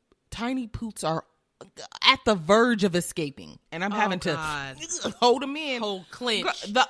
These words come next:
Speaker 1: the, the whole time was just discomfort after discomfort.
Speaker 2: Girl, she probably looking at your booty hole clenched.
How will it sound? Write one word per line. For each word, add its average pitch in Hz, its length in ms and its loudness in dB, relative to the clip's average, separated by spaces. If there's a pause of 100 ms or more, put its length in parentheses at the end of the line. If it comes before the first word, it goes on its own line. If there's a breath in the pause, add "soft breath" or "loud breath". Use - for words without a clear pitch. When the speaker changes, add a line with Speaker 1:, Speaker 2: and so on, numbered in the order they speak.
Speaker 1:
the, 214 80 -6
the 285 160 0
whole 392 280 2
time 320 280 -2
was 254 120 -6
just - 340 -8
discomfort 185 640 -2
after 151 240 -2
discomfort. 185 340 -4
Speaker 2:
Girl, 254 140 4
she 285 160 2
probably 359 320 10
looking 240 340 2
at 202 220 0
your 190 100 4
booty 233 340 2
hole 196 220 2
clenched. - 640 -8